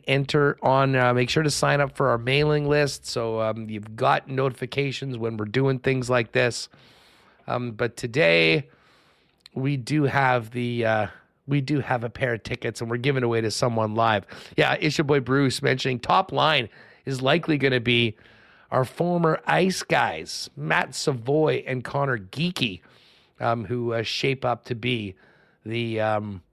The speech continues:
Top Line for Canada. So, um, certainly there'll be some Winnipeg flavor, but was hoping to see Dom DiVincentis as the guy getting the starts for Canada. That, unfortunately, will not be the case this season. Um, all right,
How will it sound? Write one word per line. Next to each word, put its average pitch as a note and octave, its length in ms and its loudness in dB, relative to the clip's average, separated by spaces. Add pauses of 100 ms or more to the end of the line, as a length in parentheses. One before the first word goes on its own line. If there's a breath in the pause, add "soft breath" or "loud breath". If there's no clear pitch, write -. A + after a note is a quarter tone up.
(560)
Top D3 280 0
Line B2+ 340 2 (140)
for - 80 -8
Canada. B2 520 -4
So, A2 440 -4
um, A2 340 -4
certainly G#3 380 -6
there'll B2 120 -2
be B2 140 -6
some A#2 220 -10
Winnipeg A#2 400 -8
flavor, A#2 340 -8
but G2+ 160 -16
was C#3+ 120 -6
hoping A3 360 2
to C#3 80 -4
see C#3 220 -6
Dom C3 260 -4
DiVincentis A#2 680 -6 (680 soft breath)
as A#2+ 140 -6
the G#2+ 120 -10
guy A#2+ 280 -2
getting A2 300 -12
the A2 60 -10
starts A#2+ 340 -4
for A2 100 -12
Canada. A2 460 -6
That, A#2 180 -2
unfortunately, A2+ 880 -4 (680 loud breath)
will C3 200 2
not B2+ 380 0
be B2+ 180 2
the A#2 80 2
case C3+ 380 0
this D3 240 2
season. G#3+ 500 4 (140)
Um, F3 560 2
all G3 140 4
right, G#3+ 340 4